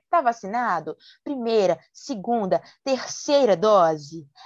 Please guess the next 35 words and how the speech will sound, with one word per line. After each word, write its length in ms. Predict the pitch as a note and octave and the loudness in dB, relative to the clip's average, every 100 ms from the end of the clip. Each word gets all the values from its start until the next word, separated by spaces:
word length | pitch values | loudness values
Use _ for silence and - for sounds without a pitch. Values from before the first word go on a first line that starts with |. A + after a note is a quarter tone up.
| - | -6
É 160 | C#4+ C#4 | -4 -4
fora 520 | - - D#4 C#4+ A3 | -8 2 4 6 4
Bolsonaro? 1040 | F3+ A#3 A#3+ - E3+ G3 G#3+ F3 E3 E3 - | 4 4 4 -2 -6 -2 0 0 0 -4 -2
Ah, 380 | G#3 E3 E3 | -2 0 0
meu 180 | G#3+ G#3+ | 0 2
amor, 220 | F3 E3+ | 2 2
essas 160 | A3+ D4+ | 0 0
são 120 | G4 | -4
só 200 | F#4+ D#4+ | 0 0
as 120 | F4+ | 0
primeiras 400 | - C5 G4+ D4 | -2 -4 -2 -4
perguntas, 420 | - F4+ D#4+ D#4 F4 | -4 -4 -4 -6 -8
porque 180 | - | -4
são 200 | A4 B4+ | -2 0
várias, 400 | F#4+ - - - | 2 2 2 -2
né? 220 | C4+ C4 - - - - - | -4 -6 -6 -14 -20 -20 -16
Então 220 | - - | -4 0
é 80 | D3 | 2
complicado, 800 | - D3 D#4 - F#3+ E3 D#3+ F3 | 0 -2 -4 0 2 4 2 -2
muito 320 | G3 A#3+ B3 | -6 -8 -6
complicado. 680 | - B3+ B3+ B3+ - - - _ _ - - - | -6 -6 -8 -4 -2 -2 -6 _ _ -20 -18 -6
Outra 220 | G#3+ B3+ | 0 2
coisa 200 | C4 C4 | 4 2
que 80 | B3 | 2
eu 160 | B3 F3 | 2 2
pensei 480 | C4+ E4 - A#3 | -2 -2 0 0
também, 640 | C#4+ B3+ A3+ F#3 F#3+ A3+ G3+ | 0 -2 -2 -4 -2 -4 -4
né, 320 | F3+ F3+ G3 F#3+ _ _ _ _ _ _ _ | -4 -4 -6 -14 _ _ _ _ _ _ _
que 100 | - | -6
tava 240 | G#3 G3 A3+ | 0 2 4
lá 180 | G3 G#3 | 2 0
entre 200 | G#3 G#3 | -2 -6
as 100 | F#3+ | -4
minhas 260 | G3+ G3+ | -6 -6
metas, 540 | F#3 D#3+ E3 E3+ D#3 | -4 0 0 -2 -6